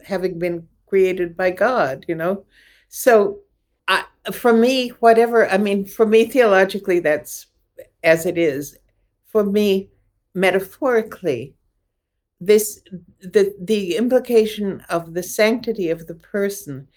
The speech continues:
is a way of stating the, the incredible overplus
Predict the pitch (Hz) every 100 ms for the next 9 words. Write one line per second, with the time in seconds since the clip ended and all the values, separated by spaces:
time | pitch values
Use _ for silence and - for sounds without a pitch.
0 | _ _ _ - 190 190 196 196 202 214
1 | 196 196 185 - - _ 247 220 220 196
2 | 175 170 175 170 - 196 202 - 202 196
3 | - 320 226 175 175 - 208 214 190 190
4 | - 127 131 -